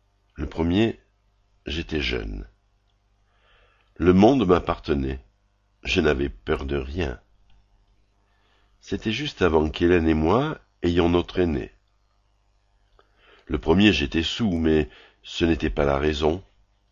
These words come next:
J'avais l'habitude de piloter avec quelques verres dans le nez.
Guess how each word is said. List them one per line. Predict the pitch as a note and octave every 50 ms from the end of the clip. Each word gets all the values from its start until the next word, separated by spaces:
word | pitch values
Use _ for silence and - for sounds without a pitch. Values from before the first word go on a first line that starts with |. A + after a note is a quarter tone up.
| _ _ _ _ _ _ _ _ _ _ _ _ - _ _ _ _ _ _ _ _ _ _ _ _
J'avais | D#2 D#2 A2 A#2+ C#3+ E3
l'habitude | D#3 D3+ B2 A2+ G2+ - - F2+ - D#2+ C#2+
de | C#2+
piloter | D2 - - E2 D#2 D#2+ D2 - - D#2 D2 C#2+ B1+ - _ _ _ -
avec | C#2+ C#2+ C#2+ - - -
quelques | - - E2 D#2 - E2+
verres | D#2 C#2+ D2+ C#2 B1 B1+
dans | B1 C2 B1+
le | B1+ C2 B1+
nez. | B1 A#1+ A1 - -